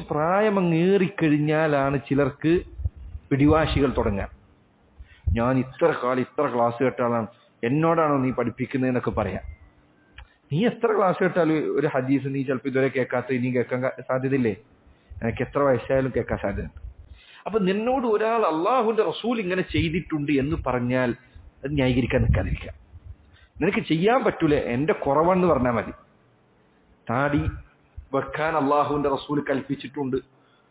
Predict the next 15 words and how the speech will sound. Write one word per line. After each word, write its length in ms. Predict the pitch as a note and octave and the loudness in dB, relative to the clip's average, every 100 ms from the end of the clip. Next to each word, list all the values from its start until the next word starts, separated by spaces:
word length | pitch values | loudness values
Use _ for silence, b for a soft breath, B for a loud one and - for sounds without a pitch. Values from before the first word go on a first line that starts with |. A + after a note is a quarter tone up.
| b _ | b _
അഫുൽ 460 | - G#2+ C3+ C#3+ C3+ | -6 -4 -4 -4 -2
ലിഹ, 220 | C3+ B2+ | 0 0
അർഖുൽ 560 | C3 B2+ C3 C3 - C#3 | 0 0 0 -2 -2 -2
ലിഹ, 160 | C3+ B2 | 0 -2
എത്രയോ 340 | - - A4 | -4 -4 -4
ഹദീസുകൾ 580 | - - D#3+ F#3+ G3 F#3 | -4 -4 -4 -4 0 0
വന്നിട്ടുണ്ട്. 560 | E3+ D3+ D3+ D#3 C3+ C3 - - - B B B B B - | 2 0 -2 -4 -2 -2 -4 -16 -20 B B B B B 0
നീ 200 | G3 C4+ | 2 4
അത് 160 | B3+ A#3 - | 2 0 0
ചെയ്യുന്നില്ലെങ്കിൽ 880 | F3 A#3 C4 B3 A#3 A3 G#3 A#3 A#3 | 2 2 0 0 2 2 2 -2 -2
നീ 80 | A3+ A3+ | -4 -2
പറഞ്ഞു, 220 | G#3+ F3+ | -2 0
"എന്റെ 360 | C3+ A2 A#2 F#3+ | 0 -2 -2 -4
കുറവാണ്, 460 | F3 C#3+ C#3+ A#2+ D#3+ - - _ _ _ _ _ | 0 2 0 -2 -8 -18 -20 _ _ _ _ _
ഞാനത് 480 | A2 A2 C#3 F3 E3 | -4 -2 0 -2 -4